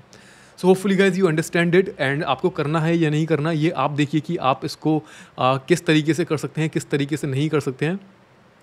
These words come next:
अगर आप इसमें इंटरेस्टेड हो तभी आप लोग इसको करिएगा, नहीं इंटरेस्टेड हो तो स्किप करिएगा, ज़्यादा लोड लेने की ज़रूरत नहीं है। और भी मार्केट में बहुत सारे एयर ड्रॉप आएंगे, उस पर हम लोग काम कर रहे हैं और ध्यान देंगे।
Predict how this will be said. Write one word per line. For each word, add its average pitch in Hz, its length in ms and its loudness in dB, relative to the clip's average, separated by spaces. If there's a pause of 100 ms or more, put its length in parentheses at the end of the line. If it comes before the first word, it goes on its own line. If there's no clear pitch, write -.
(240)
अगर 165 180 0
आप 180 140 4
इसमें 185 220 0
इंटरेस्टेड 170 480 0
हो 214 140 2 (120)
तभी 165 220 2
आप 170 180 2
लोग 175 120 2
इसको 185 180 -4
करिएगा, 170 420 0
नहीं 156 300 0
इंटरेस्टेड 175 460 2
हो 220 180 2
तो 180 100 4
स्किप - 240 -4
करिएगा, 165 340 2
ज़्यादा 151 240 0
लोड 143 280 2
लेने 147 220 -2
की 165 60 2
ज़रूरत 143 240 0
नहीं 143 160 0
है। 208 120 0 (340)
और 123 140 2
भी 147 80 0
मार्केट 147 300 -2
में 151 80 -2
बहुत 131 160 -8
सारे 151 240 -2
एयर 131 140 2
ड्रॉप 135 200 -2
आएंगे, 120 200 -8
उस 147 180 -10
पर 135 180 -4
हम 123 100 -6
लोग 175 180 -2 (420)
काम 127 180 0
कर 123 140 -2
रहे 120 140 -2
हैं 135 100 -4
और 147 340 -2 (200)
ध्यान 123 240 -4
देंगे। 110 300 -6